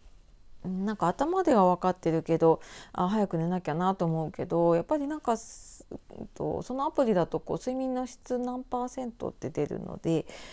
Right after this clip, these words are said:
えー、やっぱりね、八十パーセント、九十パーセントとか出ると、なんとなく、あ、すっきり寝たなっていう感じが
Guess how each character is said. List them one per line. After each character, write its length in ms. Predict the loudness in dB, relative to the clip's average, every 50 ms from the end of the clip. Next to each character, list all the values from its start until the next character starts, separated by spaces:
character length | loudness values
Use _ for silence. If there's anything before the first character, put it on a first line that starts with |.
| -16 -18 -18 -18 -16 -12 -8
え 760 | -6 -6 -6 -6 -6 -6 -6 -6 -8 -8 -8 -8 -8 -8 -8
ー、 40 | -6
や 80 | -6 -6
っ 20 |
ぱ 140 | -4 -4 -4
り 100 | -2 -2
ね、 260 | -2 -2 -2 -2 -4 -6
八 260 | -8 -10 -10 -8 -6 -4
十 140 | -4 -4
パ 140 | -4 -2 -4
ー 20 | -2
セ 100 | -2 -2
ン 40 |
ト、 100 | -4 -2
九 160 | -2 -2 -4 -2
十 100 | -2 -2
パ 140 | -2 -2
ー 60 | -2 -2
セ 100 | -2 -2
ン 40 |
ト 120 | 0 -2 -2
と 100 | -2 0
か 140 | -2 -2 0
出 120 | 0 0
る 140 | 0 0 -2
と、 340 | 0 2 4 4 6 4 4
な 160 | 2 0 -4
ん 20 | -4
と 100 | -4 -4
な 140 | -4 -4
く、 340 | -4 -4 -2 -2 0 -2 -2 -6 -6
あ、 180 | -6 -6 -6
す 120 | -8 -10 -12
っ 60 | -10
き 80 | -6 -4
り 60 | -4
寝 140 | -4 -4 -6
た 120 | -8 -8
な 220 | -8 -8 -8 -10 -12
っ 20 | -12 -12
て 100 | -10 -10
い 40 | -10
う 40 |
感 260 | -10 -10 -10 -12 -12 -12
じ 160 | -12 -12 -10
が 220 | -8 -8 -8 -10